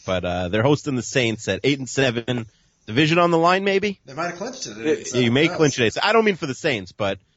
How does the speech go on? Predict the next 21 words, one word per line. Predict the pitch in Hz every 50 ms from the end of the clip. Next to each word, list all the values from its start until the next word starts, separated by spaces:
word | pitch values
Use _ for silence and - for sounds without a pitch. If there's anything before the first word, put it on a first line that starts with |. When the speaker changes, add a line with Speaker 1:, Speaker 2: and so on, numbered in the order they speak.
| _
Speaker 1:
you | - 143
know, | 147 127
the | 113
Panthers | - 139 151 208 196 170
Speaker 3:
I | 139
was | 147
Speaker 1:
aren't | 160 160 143 -
Speaker 3:
gonna | 151 131 120
say, | 117 127 143
Speaker 1:
bad. | 135 -
Speaker 3:
it, | 123 127
it, | 135 117 - _ _ _ - _ _ -
it | 135 143 143
may, | 160 160 160 160
it | 156 - 113 131 120
may | 120 139 143 151
make | 151 147 143 139 -
a | 120 104
difference | 95 101 107 - - 113 101 -
for | - - 104 95 87
Atlanta, | 65 82 90 87 92 104 113 120